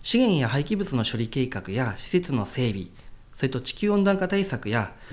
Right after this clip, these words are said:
環境基本計画に基づく環境行政の運営を行っております。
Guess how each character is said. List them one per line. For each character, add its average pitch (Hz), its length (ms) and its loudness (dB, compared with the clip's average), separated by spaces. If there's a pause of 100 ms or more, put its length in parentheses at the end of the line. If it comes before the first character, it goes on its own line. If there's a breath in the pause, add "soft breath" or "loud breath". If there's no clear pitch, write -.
(160 loud breath)
環 180 160 2
境 190 160 2
基 190 120 0
本 190 160 6
計 214 140 0
画 147 180 -2
に 117 80 4
基 110 180 2
づ 113 180 0
く 107 100 -2
環 160 220 0
境 202 160 2
行 202 120 4
政 139 240 0
の 107 80 0
運 110 60 2
営 110 60 2
を 107 80 -2
行 107 80 -6
っ 95 120 -6
て 104 140 -8
お - 20 -6
り 98 100 -4
ま 98 100 -4
す。 - 220 -14